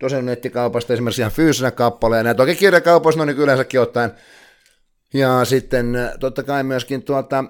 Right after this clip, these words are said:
ö, ö, Nextoristahan tämä löytyy sitten myöskin äänikirjaversio, nextori piste fi kautta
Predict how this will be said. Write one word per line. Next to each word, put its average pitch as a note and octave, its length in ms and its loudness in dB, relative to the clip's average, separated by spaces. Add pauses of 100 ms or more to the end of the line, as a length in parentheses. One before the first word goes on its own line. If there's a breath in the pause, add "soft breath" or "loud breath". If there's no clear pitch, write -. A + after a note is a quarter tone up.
(140)
ö, - 140 -20 (560)
ö, C#3 40 -8
Nextoristahan G#2+ 840 -2
tämä G#2 360 -4
löytyy G#2+ 300 -4
sitten A2+ 120 -6
myöskin A#2+ 260 -4
äänikirjaversio, G2+ 800 -4
nextori A#2+ 440 -4
piste A2+ 280 -6
fi - 380 -6
kautta A#2+ 420 -6